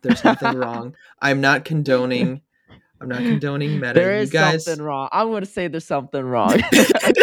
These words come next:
Speaker 1: No,
Speaker 2: My stance is,
Speaker 1: no,
Speaker 2: look,
Speaker 1: okay.
Speaker 2: if you're, I'll put it this way. Uh, I don't think we would be where we're at today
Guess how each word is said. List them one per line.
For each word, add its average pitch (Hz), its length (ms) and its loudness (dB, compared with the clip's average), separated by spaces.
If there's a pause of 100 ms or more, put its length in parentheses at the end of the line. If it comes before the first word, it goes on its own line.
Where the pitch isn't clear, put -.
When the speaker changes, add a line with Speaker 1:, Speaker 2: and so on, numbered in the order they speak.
(160)
Speaker 1:
No, 320 200 8
Speaker 2:
My 226 360 4
stance 269 380 4
is, 180 120 -4
Speaker 1:
no, 277 140 6
Speaker 2:
look, 185 220 6
Speaker 1:
okay. - 180 2 (540)
Speaker 2:
if 170 260 0
you're, 196 300 4 (100)
I'll 202 140 2
put 226 180 -6
it 190 100 -4
this 165 280 -8
way. 123 320 -12 (520)
Uh, 143 480 4 (380)
I 180 120 2
don't 202 240 -4
think 196 200 -8
we 165 200 -6
would 180 200 -2
be 170 240 0
where 147 220 4
we're 139 160 0
at 143 320 0
today 160 540 -2